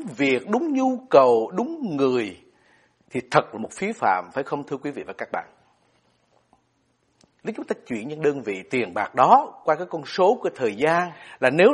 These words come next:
đem sáu mươi phút của một giờ nhân lên con số hai mươi bốn tiếng một ngày, thưa quý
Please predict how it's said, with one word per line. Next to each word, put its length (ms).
đem 340
sáu 240
mươi 240
phút 200
của 80
một 260
giờ 360
nhân 300
lên 120
con 140
số 240
hai 220
mươi 140
bốn 160
tiếng 280
một 160
ngày, 300
thưa 140
quý 80